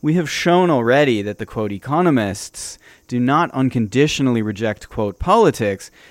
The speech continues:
but merely stray continually from a social democratic understanding of politics to a trade unionist one. Again, this is Lenin using that English term, trade unionism, as a loan word in Russian.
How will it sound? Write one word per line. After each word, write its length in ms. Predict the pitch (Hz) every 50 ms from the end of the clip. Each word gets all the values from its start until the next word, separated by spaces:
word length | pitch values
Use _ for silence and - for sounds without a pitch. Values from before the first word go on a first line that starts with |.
| _ _ -
but 120 | 160 160
merely 340 | 190 226 254 254 220 165 135
stray 500 | - - - - - 151 165 165 160 143
continually 800 | - 131 117 110 - 156 165 160 143 120 110 104 98 95 95 110 _ _ _ _ _ _
from 220 | _ - 127 123
a 60 | 120 117
social 400 | - - 143 139 131 - 156 135
democratic 640 | 110 127 123 123 120 - - 120 113 113 117 -
understanding 760 | 123 113 110 110 107 - - - 120 131 135 127 113 101 98 98 -
of 160 | 113 98 -
politics 680 | - 117 110 107 104 98 - 101 95 98 - - - _ _ _ _ _ _ -
to 160 | - 170 165
a 40 | 156
trade 420 | 156 - - 139 135 139 147 139
unionist 920 | 127 131 143 147 147 143 135 135 139 139 123 113 117 - - - - - _ _
one. 380 | - 110 113 107 95 92 101 110 _ _ _ _ _ _ - - - _ _ _ _ _ _
Again, 240 | - 95 101 101 101
this 180 | 101 101 - 101
is 280 | 98 92 - - - _ _ _ _ -
Lenin 320 | 113 117 117 113 110 107
using 360 | 107 113 117 107 104 110 104
that 180 | 101 98 101 -
English 560 | 117 123 117 113 113 107 104 - - - - _ _
term, 340 | - - 113 107 104 98 98
trade 320 | 101 - 117 110 104 101 98
unionism, 640 | 107 117 120 120 110 101 98 95 92 104 92 98 - -
as 360 | - 104 104 104 104 101 - -
a 260 | - 101 101 98 104 -
loan 340 | 107 107 113 113 110 107
word 260 | 104 104 95 90 92 -
in 200 | - 110 107 104
Russian. 480 | 101 95 92 92 - - 87 82 98